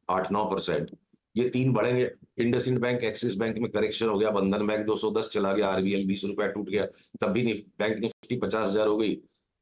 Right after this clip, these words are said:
निफ्टी बाईस हजार चार सौ के ऊपर जाए बिना Bank निफ्टी पचास हजार जा सकती है। और जिन स्टॉक्स को सबसे ज्यादा हम डिस्ट्रीब्यूटर समझते हैं, अभी इस वक्त फिलहाल वही सबसे ज्यादा बढ़ते लग रहे हैं। तो मार्केट यहाँ पे थोड़ा सा छद्म रचेगा और भागदौड़ करनी पड़ेगी ट्रेडर्स को, अ, ट्रेडिंग की आइडियाज के बीच में।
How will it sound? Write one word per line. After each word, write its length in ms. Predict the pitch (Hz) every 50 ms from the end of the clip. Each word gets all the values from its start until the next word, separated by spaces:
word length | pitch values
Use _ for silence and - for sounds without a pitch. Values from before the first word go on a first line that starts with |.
| _ _ _ _ _ -
निफ्टी 260 | 110 104 - - 127
बाईस 220 | 95 98 101 104 95
हजार 200 | 98 107 104 -
चार 180 | 104 98 98
सौ 140 | 95 - 95
के 80 | - 104
ऊपर 280 | 95 95 - 113 104
जाए 200 | 95 98 98 101
बिना 180 | 98 101 104 98
Bank 220 | 98 98 98 - 98
निफ्टी 200 | 101 - - 110
पचास 260 | - 87 82 95 95
हजार 220 | 87 87 95 92 90
जा 160 | 85 90 95
सकती 340 | 92 95 95 - - 98 87
है। 180 | 73 - - - - - _ _ _ _
और 120 | 101 92 -
जिन 180 | - 113 117
स्टॉक्स 340 | 127 - - 107 101 - -
को 80 | - 104
सबसे 280 | 101 104 - - 110
ज्यादा 220 | 113 110 107 107 107
हम 100 | 104 98
डिस्ट्रीब्यूटर 540 | 92 90 - - 90 90 90 85 101 101 98
समझते 380 | - 87 87 85 - - 101
हैं, 160 | 104 101 101 - _ _ _ -
अभी 200 | - 87 104 113
इस 100 | 98 -
वक्त 160 | 104 - -
फिलहाल 240 | 98 92 87 90 92
वही 180 | 92 87 92 92
सबसे 180 | 90 - -
ज्यादा 220 | - 85 80 85 82
बढ़ते 300 | 76 71 - - - 71
लग 180 | 69 64 65
रहे 80 | 67 67
हैं। 80 | - - - - _ _ _ -
तो 60 | 107
मार्केट 400 | 110 117 127 - - 180 170 147
यहाँ 200 | 139 117 127 147
पे 100 | 143 135
थोड़ा 240 | - - 143 151 143
सा 100 | 151 147
छद्म 340 | - - - 135 131 147
रचेगा 560 | 139 107 92 98 113 123 123 123 139 - - - _ _ _ _ _ _ _ -
और 260 | 95 95 101 101 -
भागदौड़ 480 | - - 87 92 101 104 117 123 135 135
करनी 280 | 117 113 104 110 113
पड़ेगी 320 | 95 98 101 101 107 123 117
ट्रेडर्स 400 | - 90 92 92 101 104 104 -
को, 200 | - 107 113 113
अ, 340 | - - 80 82 80 80 76
ट्रेडिंग 420 | - - 90 92 90 101 101 95
की 100 | 98 95
आइडियाज 400 | 90 87 87 92 92 95 95 95
के 120 | - 98
बीच 320 | 90 80 87 87 87 - -
में। 100 | 110